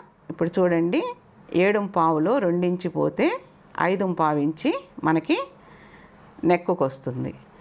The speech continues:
లోతు మాత్రము త్రీ ఇంచ్ పెట్టుకుంటే చాలా బాగా వస్తుంది. కానీ దీనికి మనం ఓపెన్స్ పెట్టడం లేదు కాబట్టి త్రీ అండ్ హాఫ్ ఇంచ్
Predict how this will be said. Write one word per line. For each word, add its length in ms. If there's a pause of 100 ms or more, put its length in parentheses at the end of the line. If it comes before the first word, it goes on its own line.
(460)
లోతు 280 (120)
మాత్రము 420 (800)
త్రీ 140 (160)
ఇంచ్ 160 (100)
పెట్టుకుంటే 480 (280)
చాలా 200 (120)
బాగా 260
వస్తుంది. 380 (160)
కానీ 240 (140)
దీనికి 280
మనం 140 (140)
ఓపెన్స్ 340
పెట్టడం 320 (120)
లేదు 220
కాబట్టి 400 (580)
త్రీ 200
అండ్ 160
హాఫ్ 240
ఇంచ్ 140